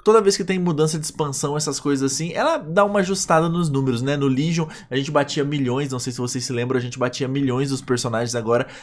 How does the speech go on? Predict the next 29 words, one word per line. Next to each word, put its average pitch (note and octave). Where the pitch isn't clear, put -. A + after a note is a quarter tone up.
reduziu D#3
um G3
pouco F3+
no E3+
B D3+
F D3+
A C3+
e D3
agora C#3
reduziu C#3+
mais C#3
ainda. B2
Muita E3+
gente F3+
vai E3+
estranhar E3
essa D#3
mudança, D3+
mas G#3+
é -
uma G#3+
coisa G3+
que G3
acaba D#3+
sendo D#3
necessário, C#3
né, A#2
meus A#2+
queridos? C#3